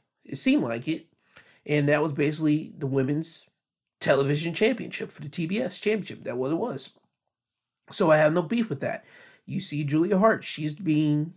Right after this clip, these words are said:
on television way more. You see Sky Blue, she's being on T V way more. You starting to see Willow Nightingale be on T V.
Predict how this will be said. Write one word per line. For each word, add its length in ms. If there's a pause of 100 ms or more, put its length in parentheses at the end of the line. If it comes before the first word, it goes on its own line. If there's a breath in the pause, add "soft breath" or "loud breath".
(120)
on 160
television 640 (100)
way 420
more. 400
You 140
see 180
Sky 300
Blue, 240
she's 200
being 180
on 100
T 200
V 180
way 260
more. 320 (380 loud breath)
You 140
starting 280
to 80
see 140
Willow 240
Nightingale 680 (120)
be 160
on 120
T 220
V. 300